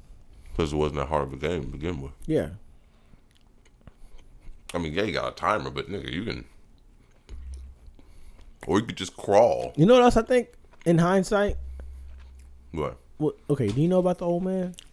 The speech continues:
Speaker 1: Mm, no, but you can tell me.
Speaker 2: He was behind the whole thing.
Speaker 1: What do you mean?
Speaker 2: He was behind the whole thing.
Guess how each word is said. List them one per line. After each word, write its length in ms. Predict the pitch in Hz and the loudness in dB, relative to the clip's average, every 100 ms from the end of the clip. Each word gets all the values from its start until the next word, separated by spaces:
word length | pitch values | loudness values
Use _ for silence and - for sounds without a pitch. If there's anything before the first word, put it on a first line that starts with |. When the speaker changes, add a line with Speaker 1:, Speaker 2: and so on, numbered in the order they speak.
| - - - - - - - - - - | -20 -20 -20 -20 -20 -20 -20 -20 -20 -8
Speaker 1:
Mm, 480 | 90 90 87 87 85 | -4 -2 -2 -2 0
no, 200 | 85 90 | 0 0
but 140 | 80 | -2
you 60 | 78 | -6
can 120 | 71 | -8
tell 200 | 80 71 | -6 -6
me. 80 | - - _ - - - - _ _ _ _ _ - - | -8 -20 _ -16 -14 -16 -20 _ _ _ _ _ -20 -2
Speaker 2:
He 120 | 147 | 4
was 100 | 156 | 4
behind 300 | 143 135 120 | 4 2 2
the 40 | 110 | 0
whole 160 | 98 | -4
thing. 220 | - 76 90 - - - _ - - - _ _ - _ - - - _ - - - | -8 -14 -14 -20 -20 -20 _ -20 -20 -20 _ _ -20 _ -20 -20 -20 _ -20 -20 -10
Speaker 1:
What 100 | 78 | -6
do 40 | |
you 40 | 76 | -6
mean? 180 | 71 69 | -8 -10
Speaker 2:
He 120 | - 147 | -2 -2
was 80 | |
behind 260 | 151 175 180 | 2 2 4
the 40 | |
whole 120 | 190 180 | 2 0
thing. 380 | 240 143 107 | -2 -4 -6